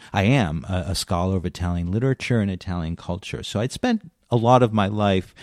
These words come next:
researching that. And I was also from a Southern Italian family, so very connected to that world of, that they're writing about. I guess I never really understood the depth to which being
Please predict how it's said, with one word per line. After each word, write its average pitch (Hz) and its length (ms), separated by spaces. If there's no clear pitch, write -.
researching 110 600
that. 78 120
And 107 140
I 113 80
was 120 180
also 143 480
from 123 260
a 123 60
Southern 113 320
Italian 110 400
family, 117 480
so 104 280
very 175 380
connected 135 640
to 110 100
that 92 240
world 104 640
of, 101 380
that 113 180
they're 104 180
writing 110 380
about. 76 400
I 135 200
guess 185 320
I 147 140
never 151 440
really 143 540
understood 120 960
the 101 100
depth - 420
to - 120
which 98 340
being 98 540